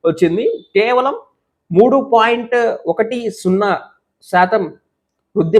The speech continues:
మాత్రమే. ఎక్కడైనా ప్రతి ఏటా సహజంగానే పది శాతం పెరుగుదల, ఆ, కూడా రాలేదంట. అంటే దీని అర్థం ప్రభుత్వ ఖజానాకు రావాల్సిన ఆదాయాన్ని సిండికేట్ల రూపంలో,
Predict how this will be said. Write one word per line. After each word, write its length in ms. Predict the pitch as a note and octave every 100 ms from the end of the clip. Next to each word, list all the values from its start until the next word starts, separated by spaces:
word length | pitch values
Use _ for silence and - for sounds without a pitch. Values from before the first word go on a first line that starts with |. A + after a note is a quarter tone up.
| G3+
మాత్రమే. 360 | F#3+ - D3 B2 _ _ _ _ _ _ _
ఎక్కడైనా 460 | D3+ D3+ F#3+ A3 A3+
ప్రతి 240 | F3 D#3 G#3+
ఏటా 160 | G#3+ A3+ G3
సహజంగానే 580 | D#3+ F3 G#3 G#3+ G3+ B3 -
పది 200 | F3+ A3
శాతం 280 | A#3 G#3 A3+ A3 G3 _ _ _
పెరుగుదల, 400 | G3 G3+ G#3 G3+ G#3+ A#3 A3+ - _ _ _ _ -
ఆ, 80 | D#3+ D3+ D3 D3
కూడా 180 | G3+ A3+ A#3+
రాలేదంట. 400 | F3 F#3 E3+ D#3 - - _ _ _ _ -
అంటే 280 | D#3 F#3 E4 A4 E3+
దీని 200 | F#3 F3 E3
అర్థం 260 | E3+ A#3 G#4 - - _ _
ప్రభుత్వ 400 | E3 F3+ A#3 B3 A3+
ఖజానాకు 440 | F3 G3 G3 F#3 F#3+
రావాల్సిన 420 | D3+ E3+ F3 F#3 D#3+
ఆదాయాన్ని 380 | D#3 E3 D3 G3 A3+
సిండికేట్ల 520 | E3+ G#3 A#3 A3 - F3
రూపంలో, 340 | E3 D3+ F3+